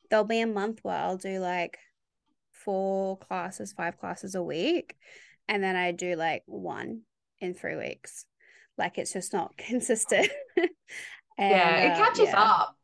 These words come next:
Speaker 1: Yeah.
Speaker 2: But it's great, I think, that you're even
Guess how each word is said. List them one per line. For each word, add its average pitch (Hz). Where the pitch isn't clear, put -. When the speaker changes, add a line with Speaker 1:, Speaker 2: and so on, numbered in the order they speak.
Speaker 1:
Yeah. 196
Speaker 2:
But 359
it's 392
great, 381
I 285
think, 269
that 214
you're 208
even 190